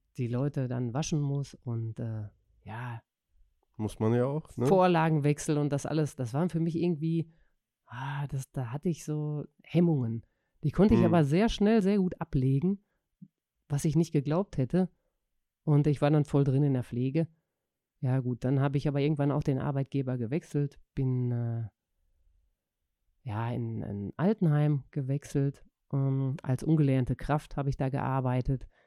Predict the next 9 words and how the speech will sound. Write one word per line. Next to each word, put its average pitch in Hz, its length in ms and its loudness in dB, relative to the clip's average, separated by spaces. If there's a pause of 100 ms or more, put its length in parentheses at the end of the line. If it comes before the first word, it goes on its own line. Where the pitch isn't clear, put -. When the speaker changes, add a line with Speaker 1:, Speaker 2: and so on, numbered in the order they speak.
(800)
Speaker 1:
Ja, 147 260 4
da 156 80 6
habe 156 120 4
ich - 80 0
irgendwann 160 240 2
festgestellt, 151 600 -2
puh, - 200 -12
das 135 200 -8
wird 143 300 -4